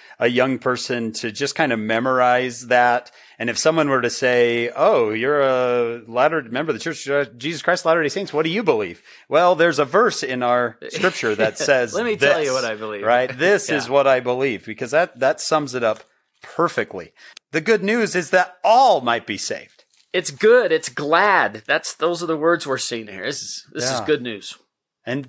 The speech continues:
Speaker 1: those of you listening, all means you, <laughs> right? You're like, "Oh, I'm good. I'm just gonna save everyone. Oh, poor me. I won't be in." No, all means you. You're included in the word all.
Speaker 2: Do
Speaker 1: Um, my
Speaker 2: the math.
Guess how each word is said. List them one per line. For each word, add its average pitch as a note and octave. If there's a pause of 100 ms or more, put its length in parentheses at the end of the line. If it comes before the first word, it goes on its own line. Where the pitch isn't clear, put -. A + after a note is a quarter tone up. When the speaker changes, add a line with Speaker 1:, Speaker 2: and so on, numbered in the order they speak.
(140)
Speaker 1:
those F#3
of F#3+
you G#3
listening, F3
all G#3+
means G3
you, G#3 (320)
<laughs> G3+
right? E3+
You're D3
like, C#3+
"Oh, G#3+
I'm G#3
good. G3+ (140)
I'm E3+
just E3+
gonna G3
save F#3
everyone. E3+ (260)
Oh, D3+
poor E3
me. D3
I A#2+
won't C3+
be C3
in." B2+
No, G3+
all F#3+
means F#3+
you. B2+
You're C#3+
included E3
in B2+
the B2
word B2
all. G#2+ (500)
Speaker 2:
Do D3+
Speaker 1:
Um, D3
my A#3+
Speaker 2:
the B2
math. F#2+